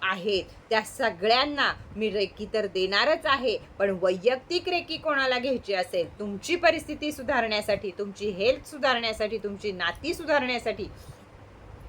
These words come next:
कोणत्याही विषय असो त्यासाठी रेकी घेण्यासाठी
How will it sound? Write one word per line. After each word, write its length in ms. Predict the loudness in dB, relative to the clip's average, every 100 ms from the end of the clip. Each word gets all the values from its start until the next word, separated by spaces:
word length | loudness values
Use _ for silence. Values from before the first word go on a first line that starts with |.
| -18 4
कोणत्याही 680 | 6 6 4 4 6 4 0
विषय 300 | 0 0 2
असो 380 | 4 2 0 -2
त्यासाठी 760 | 2 6 6 4 0 -2 0
रेकी 320 | 0 0 -4 -4
घेण्यासाठी 800 | -4 -4 -6 -4 -4 -4 -8